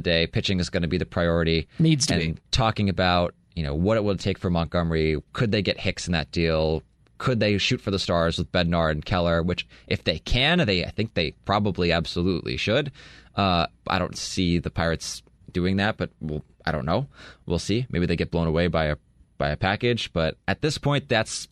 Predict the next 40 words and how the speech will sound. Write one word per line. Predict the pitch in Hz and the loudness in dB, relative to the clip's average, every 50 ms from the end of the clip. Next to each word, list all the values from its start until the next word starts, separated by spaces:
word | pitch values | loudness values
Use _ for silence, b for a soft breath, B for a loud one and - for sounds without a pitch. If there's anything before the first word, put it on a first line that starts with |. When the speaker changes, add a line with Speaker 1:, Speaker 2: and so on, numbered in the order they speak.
| - - | -4 0
Speaker 1:
more | 117 123 123 120 | 2 2 4 4
or | 113 | 4
less | 104 101 98 98 - - - - - _ _ | 4 4 2 2 0 -2 -8 -12 -14 _ _
where | - 101 101 95 90 - - _ _ _ - - - - | -2 0 2 2 2 0 -4 _ _ _ -20 -14 -8 -8
I, | 73 | -8
I | - - - | -8 -4 0
feel | 107 101 92 | 0 2 2
that | 90 87 - - _ _ _ | 2 0 -2 -4 _ _ _
they're | - 98 85 - - | -2 -2 0 0 0
at, | 76 65 57 - - - - - | -2 -4 -4 -6 -12 -14 -10 -10
at | 80 - | -10 -8
this | - - | -10 -12
point. | - - 58 62 - - | -12 -12 -10 -6 -4 -2
And | 98 101 95 | 0 0 0
some | - 135 131 | 0 0 0
of | 123 | 0
these | 120 113 - | 0 0 0
packages | - 104 104 98 87 - 107 - | 0 0 0 0 -2 -2 -4 -2
for | - - 82 | -2 -2 -2
a | 71 - _ - | -2 -4 _ -6
starting | - 147 151 160 143 | -2 0 0 0 0
pitcher | - 151 139 143 139 131 131 b b b b b b - | -2 -2 0 0 0 0 -2 b b b b b b -2
and | 120 127 135 | 0 2 2
a | 127 | 2
reliever, | 123 117 107 107 107 98 107 104 101 104 95 b b b b b | 2 4 4 2 2 2 2 2 2 2 0 b b b b b
the | - | -8
Dodgers | - - 107 117 123 113 110 104 | -2 0 2 2 2 2 0 0
got | 101 113 110 - | 2 0 0 0
one, | 78 104 104 101 101 95 87 | 0 0 0 0 0 0 -2
the | - - - - | -4 -6 -4 -2
Angels | 104 110 110 101 101 95 87 | 0 0 0 0 -2 -2 0
got | - 98 92 - | 0 0 0 0
one. | 92 92 92 92 92 92 92 - _ - | 0 2 2 2 2 0 -2 -4 _ -2
That | 113 113 - | -2 -2 -2
seems | - - 98 87 - | -2 -4 -4 -2 -2
to | - 87 | -2 -2
make | 82 73 - | -2 -2 -4
the | - | -6
most | 76 65 - - | -8 -6 -8 -8
sense. | - - - - - | -10 -10 -10 -14 -20